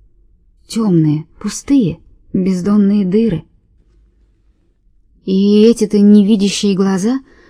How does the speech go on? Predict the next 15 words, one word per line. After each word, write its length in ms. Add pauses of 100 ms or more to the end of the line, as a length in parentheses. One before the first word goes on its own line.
(220)
смотрели 540
на 120
меня, 320
будто 340
ждали 380
чего-то. 520 (1400)
Ответа 400
на 100
вопрос, 420
который 360
так 300
и 180
не 220
был 180
задан. 500